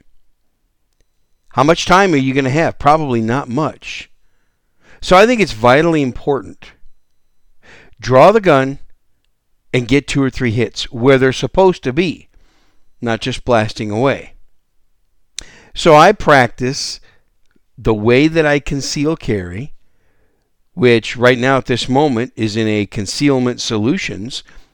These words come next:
outside the waistband holster. That's another sponsor, Concealment Solutions Cobra. That's the way I carry most of the time. I carry strong side hip at about three or three thirty position outside the waistband,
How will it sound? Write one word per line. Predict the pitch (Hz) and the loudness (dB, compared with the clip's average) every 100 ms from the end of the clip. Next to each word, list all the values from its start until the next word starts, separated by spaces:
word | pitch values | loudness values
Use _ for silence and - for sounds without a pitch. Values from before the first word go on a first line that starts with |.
| _ _ - | _ _ 0
outside | 160 - - 117 101 95 | 0 0 0 2 0 -4
the | |
waistband | 95 98 95 - 101 90 82 87 - _ _ _ | -4 -4 -4 -10 -12 -12 -14 -18 -20 _ _ _
holster. | _ 110 92 - 123 - | _ -8 -8 -10 -12 -10
That's | 104 92 | -10 -8
another | 107 110 110 | -4 -4 -4
sponsor, | - - 104 101 - 170 - _ _ _ - | -6 -4 -4 -4 -8 -10 -12 _ _ _ -6
Concealment | 110 - 127 123 113 | -4 -2 -2 -2 -6
Solutions | 120 117 110 101 - | -4 -4 -4 -8 -8
Cobra. | - 165 131 107 | -2 -2 0 -4
That's | 131 151 - | -2 -2 0
the | |
way | 214 196 | 0 0
I | 107 | -2
carry | - 135 123 104 95 - - - | -2 0 2 0 -6 -14 -16 -2
most | 120 123 - | 0 0 -4
of | 107 | -6
the | |
time. | 101 113 104 80 - - | -4 -6 -6 -8 -20 -10
I | 139 | -6
carry | - 190 180 | -2 -2 0
strong | 139 - 202 247 | -2 0 2 2
side | 233 208 202 | 0 0 0
hip | 151 156 127 | 2 0 0
at | |
about | 113 110 104 | 0 0 -2
three | 160 190 190 | -6 -4 -2
or | 123 | -4
three | - 156 | -4 -6
thirty | 175 143 131 123 131 - _ _ _ _ _ _ | -2 -2 0 -2 -4 -10 _ _ _ _ _ _
position | - 120 123 113 - 101 104 - _ _ _ _ _ - | -4 0 0 -2 -4 -6 -8 -14 _ _ _ _ _ -2
outside | 117 117 127 113 107 | 0 0 0 0 -2
the | |
waistband, | 101 92 - - 80 - | -6 -6 -8 -14 -18 -20